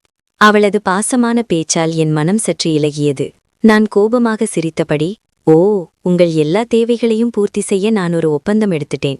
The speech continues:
இல்லையா?" என்றேன். எனது வெறுப்பு நிறைந்த பேச்சை கேட்டு அவள் பரிதாபமான குரலில்,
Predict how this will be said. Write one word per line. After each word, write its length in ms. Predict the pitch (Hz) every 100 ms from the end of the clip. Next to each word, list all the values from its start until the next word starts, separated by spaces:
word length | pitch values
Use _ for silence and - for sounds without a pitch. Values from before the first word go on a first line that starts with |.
| _
இல்லையா?" 420 | - 151 143 151 214 180 _ _
என்றேன். 420 | 160 147 143 135 - _ _ _ -
எனது 340 | 208 208 196
வெறுப்பு 340 | 175 180 226 262
நிறைந்த 360 | 214 175 165 160
பேச்சை 380 | 156 151 160 147
கேட்டு 300 | 151 143 190
அவள் 260 | 160 147
பரிதாபமான 680 | 147 143 165 170 156 147 139
குரலில், 440 | 139 143 139 139